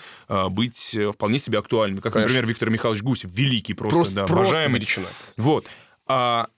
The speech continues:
Speaker 1: а сейчас, когда столько футбола, когда иногда даже от него утомляешь, тут не то, что сами футболисты утомились, уже и зрители, да, вот, блин, опять приходится включать, да, наша команда играет,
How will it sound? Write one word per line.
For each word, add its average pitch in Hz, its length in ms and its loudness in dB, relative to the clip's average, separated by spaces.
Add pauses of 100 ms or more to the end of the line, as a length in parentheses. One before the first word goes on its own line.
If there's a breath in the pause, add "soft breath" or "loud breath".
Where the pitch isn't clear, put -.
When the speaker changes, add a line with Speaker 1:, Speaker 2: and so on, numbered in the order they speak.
(260)
Speaker 1:
а 120 80 -2
сейчас, 208 600 0
когда 135 300 0
столько 185 600 2
футбола, 135 680 2 (360)
когда 113 240 2
иногда 131 240 2
даже 120 220 2
от 110 80 -4
него 123 160 2
утомляешь, 123 560 2
тут - 160 -16
не 131 80 0
то, 185 100 0
что 170 140 -4
сами 156 180 0
футболисты 131 460 -2
утомились, 120 420 0
уже 107 140 -2
и 147 40 2
зрители, 143 480 2
да, 127 160 0
вот, 131 220 2
блин, 120 220 2
опять 110 260 0
приходится 110 340 -4
включать, 127 400 -4
да, 117 120 2
наша 113 160 -4
команда 117 260 0
играет, 110 200 -2